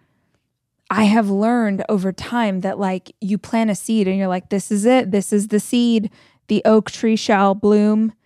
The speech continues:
into fruition." And then <laughs> sometimes it takes, like, another ten years.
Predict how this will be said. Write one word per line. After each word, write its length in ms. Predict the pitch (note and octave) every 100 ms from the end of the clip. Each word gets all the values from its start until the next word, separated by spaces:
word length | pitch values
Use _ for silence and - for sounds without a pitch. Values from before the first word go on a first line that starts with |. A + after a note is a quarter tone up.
| _ _ _ -
into 320 | A3 G#3 A3
fruition." 680 | A3+ A3 C4 - G3+ G3 -
And 180 | G#3+ G#3
then 140 | G#3+
<laughs> 100 | A3
sometimes 420 | G3 F3 G3 B3+ F#4
it 140 | F4+
takes, 380 | - G#4+ - G#4+
like, 180 | G4 G4+
another 400 | F#4+ F4 F4+ F4
ten 300 | F#4+ F4+ F4+
years. 500 | G4 E4+ G3+ A3